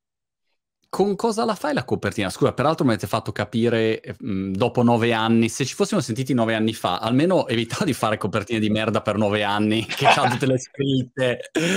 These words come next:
E poi c'è, c'è sempre, facendo i video così in camera, c'è sempre la mia faccia con una scritta pallosi-, che io la vedo e dico, "Mamma mia, che rottura di coglioni", <laughs> proprio. Però vabbè, ormai sono passati nove anni, è andata così. Rimedierò per il futuro. Ma quanto ci metti a fare la copertina?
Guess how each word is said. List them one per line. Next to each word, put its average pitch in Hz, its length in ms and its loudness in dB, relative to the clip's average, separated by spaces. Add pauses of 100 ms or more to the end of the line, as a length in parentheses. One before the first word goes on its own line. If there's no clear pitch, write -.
(420)
E 127 100 0
poi 196 140 0
c'è, 143 200 -2
c'è 160 160 -2
sempre, 180 340 -2
facendo 185 280 0
i 185 60 6
video 170 260 4 (100)
così 156 200 2
in 156 140 2
camera, 165 260 0
c'è 165 140 -4
sempre 185 220 0
la 139 40 0
mia 151 100 2
faccia 143 380 -4
con 131 140 2
una 135 120 4
scritta 135 460 0
pallosi-, 127 540 2
che 131 120 -4
io 175 180 2
la 131 80 2
vedo 139 160 0
e - 80 -2
dico, 90 120 -6
"Mamma 85 380 -6
mia, 82 160 -8
che 98 160 -10
rottura - 440 -10
di - 60 -16 (340)
coglioni", 107 540 -12
<laughs> - 0 -
proprio. 101 260 -6 (560)
Però 170 180 4
vabbè, 113 340 2
ormai 117 260 2
sono 98 220 -2
passati 107 280 -2
nove 123 220 2
anni, 95 160 2
è 95 40 0
andata 85 300 0
così. 80 280 -6
Rimedierò 123 480 4
per 131 120 0
il 117 80 2
futuro. 85 640 -2 (140)
Ma 139 340 0
quanto 190 300 -2
ci 196 160 -4
metti 226 280 0
a 101 60 0
fare 90 320 -2
la 85 120 -2
copertina? 85 460 -8